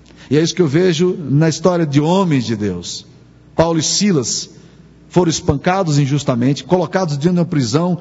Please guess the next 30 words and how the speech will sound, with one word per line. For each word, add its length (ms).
em 60
Filipos, 720
meia-noite, 840
no 200
meio 180
das 280
dores 440
e 60
do 140
sofrimento 580
deles. 320
O 60
que 80
que 100
eles 140
fazem? 420
"Nós 180
vamos 180
cantar 360
ao 60
nosso 260
Deus. 420
Nós 140
vamos 160
celebrar 500
a 80
vida 400
do 220
nosso 260
Deus." 400